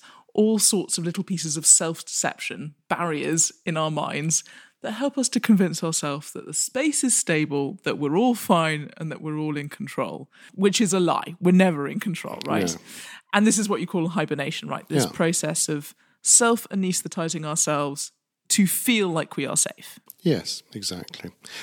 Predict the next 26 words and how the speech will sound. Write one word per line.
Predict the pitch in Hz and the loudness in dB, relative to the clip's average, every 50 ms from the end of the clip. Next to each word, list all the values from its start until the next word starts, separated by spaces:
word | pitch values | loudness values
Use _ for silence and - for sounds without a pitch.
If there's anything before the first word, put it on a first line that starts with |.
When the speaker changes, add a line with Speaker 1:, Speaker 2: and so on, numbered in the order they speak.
| - - - | -12 -4 -2
Speaker 2:
And | 117 117 117 | 0 2 2
that's | 117 113 101 - | 2 0 0 -2
to | - 113 | -2 -2
do | 113 110 113 110 | -2 0 0 0
with | 107 107 98 - | 0 0 -2 -2
a, | - 107 - - | -2 -2 -2 0
a | 113 | 0
lot | 107 107 104 - - | 0 0 -2 -2 -4
with | - 104 | -6 -4
our | - 98 98 | -4 -4 -4
feelings, | - - 147 147 127 98 90 - - | -2 0 2 2 2 0 -2 -6 -8
'cause | - - - - | -6 -4 -2 -2
sometimes | - 104 101 98 - 107 98 95 | -2 -2 -2 -2 -4 -4 -4 -4
our | 92 95 92 | -4 -6 -6
feelings | - - 104 98 92 95 92 87 92 | -6 -6 -6 -4 -4 -4 -4 -4 -4
are | 92 92 | -6 -6
very | 92 92 95 92 92 92 92 95 _ - - | -4 -2 -2 0 0 0 -2 -4 _ -6 0
dangerous | - 98 104 117 131 120 101 82 90 - - - - - - - - | 2 2 4 4 2 2 0 0 0 -2 -2 -4 -8 -18 -14 -6 -2
and | 101 101 104 104 | 2 2 2 2
we | 104 | 2
have | 87 101 98 - - | 2 0 0 0 0
to | - - 104 98 101 101 104 - - - | 0 0 2 2 2 0 0 -4 -6 -4
close | - 101 95 90 - | -2 0 0 0 0
them | - 98 | 0 0
down. | 92 - 127 139 131 82 82 80 - - - - - - - - | 2 2 2 2 2 0 -2 -6 -10 -14 -20 -18 -20 -20 -16 -8
And, | - 101 101 95 95 95 95 95 98 98 98 98 101 98 - | -4 -2 0 0 2 2 2 2 2 2 2 0 0 -2 -4